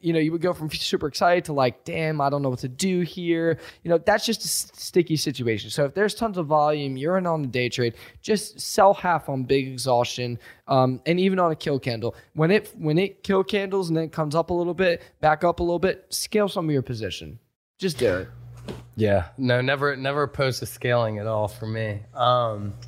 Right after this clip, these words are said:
Speaker 2: but okay, uh, kinda transitioning to something we know less about.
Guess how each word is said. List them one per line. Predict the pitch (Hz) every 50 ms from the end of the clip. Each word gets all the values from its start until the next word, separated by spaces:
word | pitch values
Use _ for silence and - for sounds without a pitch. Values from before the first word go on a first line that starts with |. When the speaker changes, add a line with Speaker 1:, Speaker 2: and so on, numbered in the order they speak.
| - - - - - - - - - _ -
Speaker 2:
but | - 170 175 170 151 - -
okay, | 160 143 - 180 170 165 -
uh, | 151 170 165 160 156 151 127 139
kinda | - 208 240 285 220 147
transitioning | - - - - 190 170 143 123 151 160 156 - 151 139 127
to | 123
something | 120 - 139 127 - 127 120
we | 117 120
know | 110 104 101
less | 101 135 208 220 -
about. | 120 95 98 101 127 -